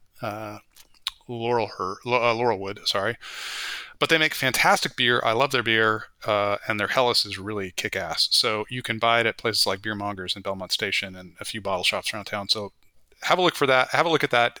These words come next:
It's really important to be buying beer from these small breweries, as we've talked about, and especially to support breweries that are making such wonderful beer that would, you know, it would be a real shame if they didn't make it through this. So Rosenstadt, Helles Lager.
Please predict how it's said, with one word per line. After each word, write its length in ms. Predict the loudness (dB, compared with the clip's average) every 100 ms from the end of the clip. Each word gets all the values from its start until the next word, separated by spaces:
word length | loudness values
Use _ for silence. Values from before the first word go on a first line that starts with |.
| -4
It's 200 | -2 -2
really 200 | 2 2
important 360 | 2 0 -2
to 60 | -2
be 100 | -4
buying 460 | 0 2 2 0 -6 _ _ _ -20 -12
beer 240 | -6 -4 -4
from 180 | -6
these 200 | -10 -6
small 260 | -6 -4 -4
breweries, 480 | -6 -8 -6 -4 -4
as 120 | -6
we've 120 | -6
talked 280 | -2 -2 -4
about, 340 | -6 -4 -4 -8 _ _ _ _ _ -10 -6 -2
and 160 | 0
especially 400 | 2 2 2 2
to 80 | 2
support 400 | 0 2 2 2 -2 -10 -8 -10 -14 -20 -20 -2
breweries 300 | 2 4 2
that 100 | 2
are 40 |
making 280 | 0 0 0
such 380 | -2 0 -2 -2
wonderful 340 | -2 0 -2
beer 460 | -2 -2 0 -2 -4 -6
that 280 | -4 -4 -6
would, 200 | -8 -6
you 80 | -8
know, 120 | -8
it 60 | -10
would 80 | -8
be 80 |
a 60 | -6
real 140 | -2
shame 480 | 2 2 0 -6 -10 -18 -8
if 360 | -8 -6 -8 -10 -8
they 140 | -4
didn't 180 | -2 -4
make 180 | -8 -10
it 60 | -8
through 180 | -10
this. 260 | -10 -2 0
So 320 | 0 -2 -6 -14 _ _ _
Rosenstadt, 720 | 2 2 4 2 4 4 2
Helles 340 | 2 2 2 0
Lager. 380 | 0 0 -6